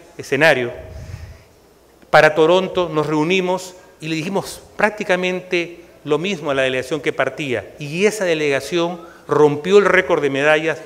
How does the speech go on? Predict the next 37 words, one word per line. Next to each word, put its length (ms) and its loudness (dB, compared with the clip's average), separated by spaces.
y 100 -2
el 100 4
récord 360 2
de 100 0
medallas 380 0
de 120 -2
oro. 280 -4
Así 180 -6
como 260 0
decía 340 2
nuestro 200 -2
amigo 160 -2
Manzanares 540 2
de 100 2
Telefónica, 720 2
no 140 0
sé 120 4
si 120 -2
por 220 0
cábala, 840 6
no 100 -4
me, 140 4
no 160 -2
me 100 2
considero 300 4
supersticioso, 580 0
pero 160 2
por 160 4
si 80 -2
acaso, 420 4
no 80 -2
hay 80 4
que 120 -2
tentar 300 4
a 60 6
la 80 4
suerte. 420 2